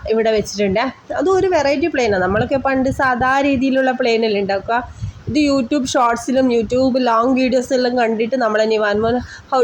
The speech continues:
to make a plane അങ്ങനെയൊക്കെ അടിച്ചു കൊടുത്തിട്ട് ഫോണിൽ കണ്ടുപിടിച്ച് തപ്പിപ്പിടിച്ച് പരതി പിടിച്ചിട്ട് ഓരോ പ്ലെയിനും ഉണ്ടാക്കാൻ പഠിച്ചിട്ടുണ്ട്. അങ്ങനെ ഏകൊക്കെ ഉണ്ടാക്കി കൊടുത്ത്. ഇപ്പം അയാന് തോണി ഉണ്ടാക്കുന്നത്, തോണി എല്ലാവരും ഉണ്ടാക്കുന്ന പോലത്തെ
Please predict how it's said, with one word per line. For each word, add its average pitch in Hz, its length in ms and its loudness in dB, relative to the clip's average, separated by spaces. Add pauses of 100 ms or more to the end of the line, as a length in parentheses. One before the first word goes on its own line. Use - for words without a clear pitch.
to 254 140 0
make 233 240 2
a - 80 -4
plane 240 340 2
അങ്ങനെയൊക്കെ 240 420 0
അടിച്ചു 226 260 -2
കൊടുത്തിട്ട് 240 380 0 (720)
ഫോണിൽ 247 320 0 (120)
കണ്ടുപിടിച്ച് 247 560 0
തപ്പിപ്പിടിച്ച് 262 540 -4 (880)
പരതി 285 440 2
പിടിച്ചിട്ട് 320 460 0 (100)
ഓരോ 247 180 4 (140)
പ്ലെയിനും 233 380 2 (160)
ഉണ്ടാക്കാൻ 226 440 0
പഠിച്ചിട്ടുണ്ട്. 190 500 -2 (100)
അങ്ങനെ 208 200 0 (120)
ഏകൊക്കെ 254 280 0
ഉണ്ടാക്കി 214 340 0
കൊടുത്ത്. 196 280 0 (140)
ഇപ്പം 233 180 -2
അയാന് 220 320 0 (100)
തോണി 247 340 2
ഉണ്ടാക്കുന്നത്, 190 520 -2
തോണി 202 220 -2 (100)
എല്ലാവരും 277 440 0
ഉണ്ടാക്കുന്ന 226 400 0
പോലത്തെ 208 340 -2